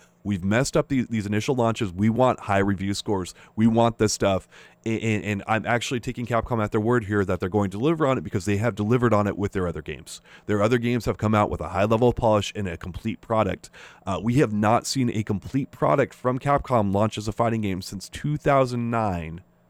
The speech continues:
when Street Fighter four launched. That is the last time we saw a, a complete good fighting game from the get-go. And, and I am actually expecting that, that renewed focus of quality to deliver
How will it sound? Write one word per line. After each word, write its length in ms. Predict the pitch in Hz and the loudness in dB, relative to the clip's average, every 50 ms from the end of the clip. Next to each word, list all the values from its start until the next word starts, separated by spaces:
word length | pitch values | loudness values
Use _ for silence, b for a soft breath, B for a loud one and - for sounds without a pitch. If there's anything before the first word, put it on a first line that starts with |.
| _ _ | _ _
when 120 | - 92 92 | -8 -8 -8
Street 260 | - - 101 92 80 | -8 -6 -8 -8 -6
Fighter 160 | - 85 85 80 | -6 -8 -8 -8
four 200 | - 80 76 76 | -12 -12 -14 -12
launched. 420 | 78 73 - - - - - - | -14 -16 -16 -16 -16 -18 -12 -4
That 140 | - 104 104 | 0 0 0
is 80 | 98 92 | 0 0
the 60 | 98 | 0
last 380 | 92 98 98 104 107 110 - - | 2 4 4 4 4 2 0 -2
time 260 | - 113 107 98 101 | -2 -2 0 0 0
we 120 | 101 101 | -2 -4
saw 280 | - - - 101 98 90 | -4 0 2 2 2 2
a, 240 | - 90 92 90 - | 0 -4 -6 -6 -4
a 160 | - 92 92 85 | -6 -6 -6 -6
complete 600 | - - 87 - - - 113 117 120 120 113 - b b b b b _ | -8 -12 -14 -12 -8 -6 -4 -2 -2 -4 -4 -8 b b b b b _
good 240 | - 110 107 107 101 | 2 4 4 4 4
fighting 340 | - - 113 110 104 98 95 | 2 2 2 2 2 2 -2
game 220 | 90 92 90 85 | -2 -2 -2 -2
from 180 | 80 - 87 87 | -2 -4 -4 -4
the 80 | 87 85 | -6 -8
get-go. 460 | - 82 - _ - 80 78 82 - b b b b b b - | -8 -10 -12 _ -12 -12 -12 -12 -16 b b b b b b -6
And, 220 | 107 107 104 101 - | -4 -2 -2 -2 -2
and 260 | 101 101 98 92 - _ - | -2 -2 -2 -2 -4 _ -4
I 160 | 95 107 110 | -2 0 0
am 140 | 113 110 - - | 0 -2 -4 -4
actually 420 | 101 104 104 101 - - 117 110 107 | -2 -2 -2 -2 -4 -4 -2 -2 -2
expecting 640 | 95 - - - 101 98 - - 101 95 92 90 - b b b b b | -2 -4 -2 0 0 0 0 -4 -6 -6 -6 -8 -10 b b b b b
that, 200 | 104 98 76 71 | -2 -2 0 0
that 180 | 101 78 71 | -4 -4 -2
renewed 320 | 95 98 101 113 127 127 - | -2 0 2 4 2 2 4
focus 300 | - 151 143 - - - | 4 2 2 2 0 -2
of 100 | 143 - | -2 0
quality 420 | - 160 147 143 139 127 120 110 | 2 4 6 6 6 4 2 -2
to 140 | 101 - 113 | -2 -4 -6
deliver 640 | 95 92 95 95 101 117 113 104 113 113 110 107 | -4 -4 -6 -2 2 0 2 4 4 2 2 2